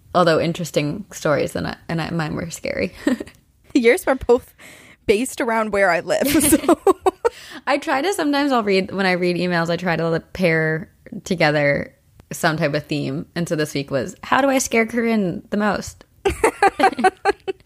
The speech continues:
Speaker 1: You're welcome.
Speaker 2: Okay, well.
Speaker 1: Wow.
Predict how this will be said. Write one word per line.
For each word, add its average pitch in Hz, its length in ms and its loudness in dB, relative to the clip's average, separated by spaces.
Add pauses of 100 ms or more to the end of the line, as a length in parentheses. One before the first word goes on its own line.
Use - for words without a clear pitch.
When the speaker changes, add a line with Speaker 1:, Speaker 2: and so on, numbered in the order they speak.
(840)
Speaker 1:
You're 220 100 0
welcome. 180 460 0 (320)
Speaker 2:
Okay, 202 400 2 (100)
well. 226 400 2
Speaker 1:
Wow. 175 260 -10